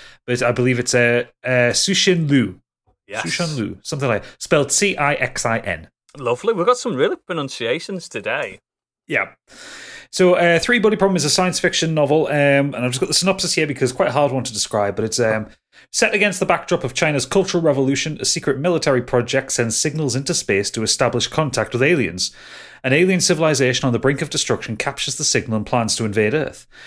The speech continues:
Speaker 2: Mm.
Speaker 1: Meanwhile, on Earth, different camps start forming, planning to either welcome the superior beings and help them take over the world, s-, uh, s-, uh, help them take over a world seen as corrupt, or fight against the invasion. The result is a science fiction masterpiece of enormous scope and vision.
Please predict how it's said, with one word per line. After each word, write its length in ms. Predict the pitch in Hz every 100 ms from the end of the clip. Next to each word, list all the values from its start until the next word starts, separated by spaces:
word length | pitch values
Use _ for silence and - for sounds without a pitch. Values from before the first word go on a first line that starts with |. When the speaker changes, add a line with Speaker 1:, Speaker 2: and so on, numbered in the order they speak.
| -
Speaker 2:
Mm. 40 |
Speaker 1:
Meanwhile, 580 | 98 160 202 143 131 180
on 160 | - 117
Earth, 340 | 143 165 - -
different 320 | 131 175 -
camps 260 | 127 123
start 300 | - 123 120
forming, 400 | - 180 147 90
planning 400 | - - 131 143
to 100 | 120
either 300 | 117 127 113
welcome 340 | 110 131 151 165
the 60 |
superior 440 | 147 135 143 135 131
beings 460 | 120 110 104 107 - - -
and 100 | 92
help 180 | 123 127
them 120 | 110
take 260 | - 156
over 160 | 151 135
the 80 | 127
world, 340 | 113 113 110
s-, 120 | - -
uh, 20 |
s-, 200 | - - - 107 - -
uh, 80 | 131
help 160 | 165
them 120 | 156 120
take 240 | 170 165
over 180 | 165 143
a 60 |
world 240 | 127 131 123
seen 160 | 135
as 100 | 107
corrupt, 460 | - - 185 - - - - - -
or 100 | 117
fight 280 | - 131 127
against 260 | 120 107 -
the 80 | 113
invasion. 520 | 95 87 76 - - _ _ _ -
The 80 |
result 320 | 127 123 175 185
is 100 | 110
a 60 |
science 240 | 110 151 -
fiction 220 | 127 160
masterpiece 420 | 180 180 - 185
of 80 | 113
enormous 320 | 110 123 120
scope 260 | - 127 120
and 120 | 131
vision. 340 | 185 - -